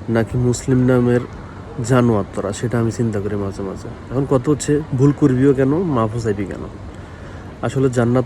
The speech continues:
তো হওয়ার মতো তোদেরও শাস্তি হওয়া দরকার। ওইটা তো ভিডি-, এ, ভিডিওতে, গেম সাইটের, জুয়া সাইটের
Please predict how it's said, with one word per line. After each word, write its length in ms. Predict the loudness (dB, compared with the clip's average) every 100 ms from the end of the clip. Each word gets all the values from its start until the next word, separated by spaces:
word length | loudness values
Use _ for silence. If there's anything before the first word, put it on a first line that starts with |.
| 0
তো 60 |
হওয়ার 180 | -2 0
মতো 320 | 0 0 0 -2 -6 -6
তোদেরও 260 | 0 2 2
শাস্তি 340 | -2 -2 -2
হওয়া 180 | 0 0
দরকার। 300 | 0 -4 -10 -12 -14 -6
ওইটা 260 | -2 0 2
তো 220 | 4 2 2
ভিডি-, 400 | 2 2 0 -2
এ, 140 | 2 2
ভিডিওতে, 560 | 2 4 2 2 0 -2 -6 -12 -12 -12 -12 -8 4
গেম 220 | 6 6
সাইটের, 400 | 4 2 2 0
জুয়া 220 | 4 4
সাইটের 300 | 4 0 0